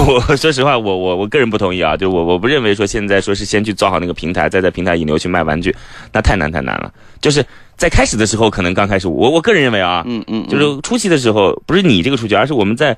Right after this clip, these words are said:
Speaker 1: 移动互联网或互联网初期的时候做这件事情，
Speaker 2: 对。会这样子。
Speaker 1: 可能可以。
Speaker 2: 嗯。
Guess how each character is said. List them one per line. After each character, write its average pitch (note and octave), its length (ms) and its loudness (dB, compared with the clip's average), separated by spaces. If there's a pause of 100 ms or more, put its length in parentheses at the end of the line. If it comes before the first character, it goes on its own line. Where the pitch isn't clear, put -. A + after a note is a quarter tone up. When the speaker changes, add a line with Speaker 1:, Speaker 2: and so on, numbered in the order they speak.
(120)
Speaker 1:
移 A#2 120 4
动 G#3 100 4
互 G#3 120 0
联 E3 100 4
网 A2 120 0
或 D3+ 120 -6
互 G#3 100 -6
联 G#3 100 2
网 A2+ 120 2
初 B2 140 -8
期 A#2+ 100 -6
的 A2+ 60 -4
时 A2 100 0
候 G2 60 4
做 A2 160 0
这 A2+ 80 -8
件 G#2 140 2
事 A2+ 120 2
情， - 0 -
Speaker 2:
对。 - 20 2
会 A#2+ 40 4
这 - 20 6
样 G#2 100 2
子。 G2 60 0
Speaker 1:
可 - 20 2
能 G2 120 0
可 G2+ 80 2
以。 - 40 0
Speaker 2:
嗯。 G#2+ 220 -4